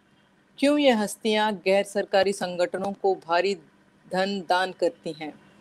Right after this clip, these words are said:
और इसका काला धन बाजार से क्या संबंध है और कैसे क्या यह सिस्टम काम करती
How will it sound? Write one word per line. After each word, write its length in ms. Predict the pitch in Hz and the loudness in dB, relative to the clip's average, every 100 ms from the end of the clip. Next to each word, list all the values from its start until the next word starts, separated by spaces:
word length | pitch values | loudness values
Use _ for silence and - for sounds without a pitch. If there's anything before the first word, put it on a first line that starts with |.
| - - | -6 4
और 160 | 220 | 6
इसका 300 | 233 - 254 254 | 6 4 6 6
काला 420 | - 202 214 220 | 6 6 6 0
धन 300 | 202 202 208 - _ _ - | -2 -8 -10 -16 _ _ -4
बाजार 400 | 175 180 190 190 | 0 2 2 0
से 220 | 190 196 190 | 0 -6 -4
क्या 220 | 196 190 | -2 -2
संबंध 460 | 190 165 160 160 151 | -2 -10 -12 -12 -8
है 100 | 147 - _ _ _ _ _ _ 185 | -8 -10 _ _ _ _ _ _ 4
और 100 | 202 | 6
कैसे 540 | 220 220 214 254 254 233 _ _ | 6 4 6 8 6 4 _ _
क्या 200 | 214 208 214 | 2 4 2
यह 180 | 202 | -2
सिस्टम 440 | 190 180 - 208 190 | -6 -12 -12 -10 -8
काम 300 | 180 180 185 | -4 -4 -4
करती 380 | 165 - 165 | -8 -10 -12